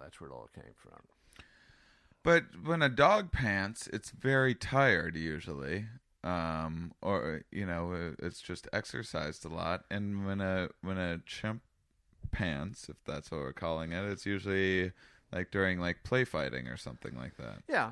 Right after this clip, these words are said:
Speaker 1: So, uh, the ancestral, uh, stimulus, uh, for laughter is, uh, the labored breathing of rough and tumble play. So that's where it all came from. Laughter is the sound of labored breathing of rough and tumble play.
Speaker 2: Hmm.
Speaker 1: Okay. Now, uh, put your hand on your belly.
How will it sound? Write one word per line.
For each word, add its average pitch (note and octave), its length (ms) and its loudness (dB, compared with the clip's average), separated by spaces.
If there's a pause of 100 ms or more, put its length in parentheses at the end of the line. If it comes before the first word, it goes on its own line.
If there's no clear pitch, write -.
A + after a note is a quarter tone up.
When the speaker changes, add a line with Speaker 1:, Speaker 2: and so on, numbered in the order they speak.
Speaker 1:
So, F3+ 380 4 (260)
uh, B2+ 160 0
the D3 180 0
ancestral, D#3+ 800 -2
uh, A2+ 160 -2
stimulus, G#2+ 800 -6
uh, D#2+ 400 -8 (160)
for F#2+ 300 -10
laughter D2+ 680 -8
is, E2 540 -12
uh, C#2+ 320 -12
the D#2 80 -16
labored G#2 480 -10
breathing F#2 400 -10
of D#2+ 100 -16
rough D2+ 220 -14
and C2+ 100 -16
tumble D#2+ 280 -16 (100)
play. - 160 -12 (180)
So - 140 -20
that's - 180 -18
where F2 100 -12
it - 20 -8
all G2 100 -8
came D3+ 220 -14
from. - 160 -20 (180)
Laughter F#2 680 -8
is F2 120 -14
the F2+ 120 -16
sound D#2 360 -14
of E2 140 -16
labored D#2+ 360 -14
breathing D2 320 -14
of C#2+ 120 -18
rough A#1 200 -14
and - 100 -20
tumble D2 300 -18
play. F3 200 0 (280)
Speaker 2:
Hmm. G#2+ 360 -4 (120)
Speaker 1:
Okay. D3 220 0
Now, C#3 320 0
uh, B2 140 -4
put F3 180 -6
your D#3+ 160 -6
hand D3+ 420 -6
on A#2 100 -12
your G#2+ 140 -12
belly. F#2 540 -16